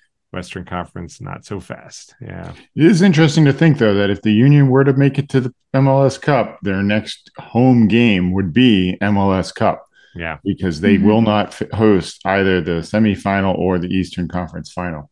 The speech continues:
Speaker 1: Yeah. Yeah. So, you know, that's a good point, 'cause, you know, even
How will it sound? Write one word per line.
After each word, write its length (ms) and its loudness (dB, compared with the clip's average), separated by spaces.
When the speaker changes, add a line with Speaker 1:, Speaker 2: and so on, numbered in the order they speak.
Speaker 1:
Yeah. 280 -10
Yeah. 220 -14
So, 420 -14
you 80 -14
know, 180 -16
that's 160 -12
a 40 -18
good 120 -10
point, 220 -10
'cause, 280 -10
you 120 -10
know, 200 -6
even 440 -6